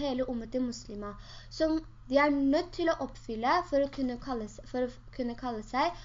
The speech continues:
for profetens etterfølger. Og Allah subhanahu wa ta'ala sier kuntum, som i denne sammenhengen betyr «dere er». Men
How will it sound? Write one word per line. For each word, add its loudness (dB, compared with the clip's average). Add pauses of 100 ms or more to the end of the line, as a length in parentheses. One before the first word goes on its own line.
(120)
for 0
profetens -4
etterfølger. -8 (320)
Og 6
Allah 4
subhanahu -2
wa -4
ta'ala -6
sier 0 (120)
kuntum, 2 (840)
som 8 (100)
i 0
denne 4
sammenhengen 0
betyr -2 (320)
«dere 2
er». -4 (320)
Men 8